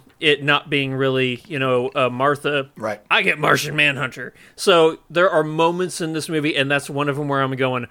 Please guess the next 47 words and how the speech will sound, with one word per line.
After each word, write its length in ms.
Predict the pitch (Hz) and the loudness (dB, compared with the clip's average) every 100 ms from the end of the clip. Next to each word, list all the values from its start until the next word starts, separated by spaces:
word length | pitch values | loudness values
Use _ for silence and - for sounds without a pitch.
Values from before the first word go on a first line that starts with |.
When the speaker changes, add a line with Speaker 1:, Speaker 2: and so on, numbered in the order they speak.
| - _ _ | -16 _ _
Speaker 1:
"Kool-Aid, 720 | - 143 139 131 127 123 117 - | -8 -4 -2 0 0 0 -4 -4
wash 380 | 135 131 - | 0 0 0
over 320 | 135 135 127 123 | -4 -4 -4 -6
me," 240 | 123 127 | -6 -4
and 160 | 135 131 | -4 -4
I'll 140 | 127 | -2
go, 220 | 131 123 | -2 2
Speaker 2:
Could 100 | 160 | 4
Speaker 1:
"Oh, 180 | 156 165 | 6 8
Speaker 2:
they 160 | 240 214 | 6 6
not 220 | 202 214 | 6 6
Speaker 1:
yeah." 220 | - - | 6 2
Speaker 2:
have 60 | - | 2
simply, 520 | - 208 202 196 190 - _ _ - - - | 0 0 2 0 0 -4 _ _ -14 -12 -2
could 280 | 214 196 | 2 2
Zack 340 | 131 165 180 - | 4 4 4 2
simply 320 | - 170 170 | 0 2 2
not 180 | 147 151 | 4 4
have 100 | 147 | 2
just 180 | 143 - | -4 -4
included 440 | 127 - 147 139 | -8 -2 0 2
the 80 | 123 | 2
scene 240 | - 139 | 0 -2
at 120 | 123 | -4
the 160 | 117 110 | -2 -2
end, 260 | 127 175 190 | 0 -2 -6
the 160 | 123 | 0
epilogue? 540 | 131 165 175 190 226 - _ _ | 0 2 2 0 -2 -8 _ _
Like, 200 | 143 139 | 2 2
the 60 | 151 | 2
very 320 | 120 180 240 | 6 8 8
last 260 | 196 185 170 | 8 6 6
shot 380 | - 165 135 - | 6 6 4 -2
of 100 | 120 | -6
the 120 | 123 | -4
entire 300 | 113 156 143 | -2 -2 -2
four-hour 440 | - 151 139 131 | -2 2 4 4
experience 540 | 120 - 156 123 104 - _ - - _ - | 0 -8 -6 -4 -6 -12 _ -20 -20 _ -8
is, 200 | 127 - 143 - | -8 -8 -12 -4
uh, 180 | 120 113 | -2 0
Martian 340 | 120 139 143 | 2 2 0
Manhunter 380 | 135 131 120 117 | -2 -2 -2 -6
flying 460 | - 139 131 139 131 | -6 4 4 4 4
off 240 | 120 - | 2 2
towards 300 | - 117 113 | -4 -4 -6
the 100 | 110 | -10
camera. 480 | - 226 151 85 | -2 0 0 -4